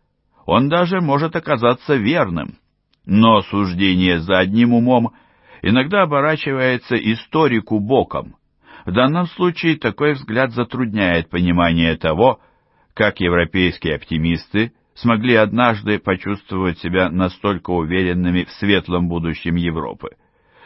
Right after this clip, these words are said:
Но сделать попытку их понять все-таки стоит. С одной стороны, среди них встречались мужи проницательные, с другой стороны, оптимизм в двадцатом веке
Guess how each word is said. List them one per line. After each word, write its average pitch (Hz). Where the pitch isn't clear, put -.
Но 95
сделать 92
попытку 87
их 113
понять 123
все-таки -
стоит. 60
С -
одной 139
стороны, 82
среди 143
них 185
встречались 127
мужи 107
проницательные, 98
с 95
другой 127
стороны, 170
оптимизм 117
в 90
двадцатом 92
веке 87